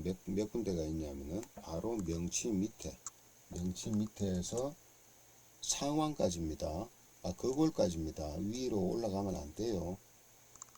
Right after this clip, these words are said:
예. 구미 자리는 절대 침 놓으시면 안 됩니다. 그래서 상완, 어, 거골까지는 일단은 시-, 이 우리가 이 상부, 이게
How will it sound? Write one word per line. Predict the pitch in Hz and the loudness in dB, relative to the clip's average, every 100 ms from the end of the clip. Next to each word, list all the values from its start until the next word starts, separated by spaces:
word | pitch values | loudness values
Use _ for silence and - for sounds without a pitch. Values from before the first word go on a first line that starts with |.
| - - - | -20 -18 -8
예. | 80 78 76 - - - - - - - - - | -6 -6 -10 -16 -20 -20 -20 -20 -20 -20 -20 -4
구미 | 127 135 107 | 0 2 4
자리는 | 98 90 87 80 | 2 4 2 0
절대 | 117 147 160 160 | 0 -2 0 0
침 | - 98 | 2 2
놓으시면 | 101 92 90 76 | 2 0 -2 -2
안 | 71 | -4
됩니다. | 85 90 98 76 76 - - - - - | -2 0 0 -2 -6 -10 -20 -20 -20 -6
그래서 | 101 98 101 | 0 0 2
상완, | - - 123 123 123 120 113 - | 0 0 2 2 2 0 -2 0
어, | 87 82 | 0 0
거골까지는 | - 113 123 123 - 87 82 78 85 73 67 - - - - - - - | -2 2 2 2 2 0 0 -2 -2 -2 -6 -12 -20 -20 -20 -20 -18 -2
일단은 | 117 113 120 113 120 120 | 0 2 0 2 2 0
시-, | 127 - 92 - | 2 2 2 -2
이 | 92 90 82 80 - - | 0 2 2 0 -4 -10
우리가 | 90 92 85 76 - - - - | -4 -2 0 -2 -6 -20 -20 -8
이 | 95 90 | -2 -2
상부, | 85 - - 131 147 147 143 135 110 175 | 2 2 2 2 0 0 -2 0 0 -2
이게 | 233 196 | -4 -4